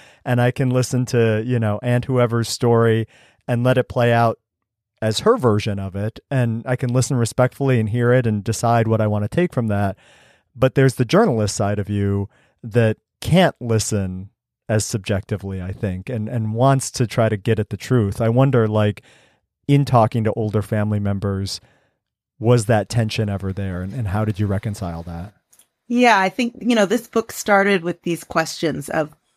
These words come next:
Speaker 2: what are the stories we tell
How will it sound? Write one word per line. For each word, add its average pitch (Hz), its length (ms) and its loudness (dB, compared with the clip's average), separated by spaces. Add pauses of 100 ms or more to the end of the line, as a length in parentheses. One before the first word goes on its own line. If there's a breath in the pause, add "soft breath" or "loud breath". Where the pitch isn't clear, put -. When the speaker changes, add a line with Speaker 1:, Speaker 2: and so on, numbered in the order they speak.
(440)
Speaker 2:
what 220 160 2
are 226 80 4
the 196 100 0
stories 156 640 -2
we 151 160 -6
tell 160 560 0